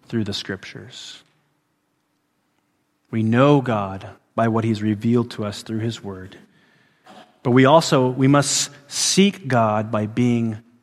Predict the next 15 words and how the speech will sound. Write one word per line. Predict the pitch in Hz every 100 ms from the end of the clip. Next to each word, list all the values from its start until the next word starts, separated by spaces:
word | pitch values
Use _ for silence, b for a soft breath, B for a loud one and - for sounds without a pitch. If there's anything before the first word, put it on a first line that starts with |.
| _ _
teachable. | - 120 107 - 95 87 - _ _ _ _ _ _ _ _ _ _ _ _ _ _ _ _ _
We | 127
must | 127 143 156 - - 127
be | 127
teachable. | 123 - 131 127 - 104 95 95 B B
This | - 135
is | 160 123
really | 131 147 131
difficult | 151 156 139 120 113
if | 107
you've | 117
grown | 123 127 120
up | 131
in | 127
the | 117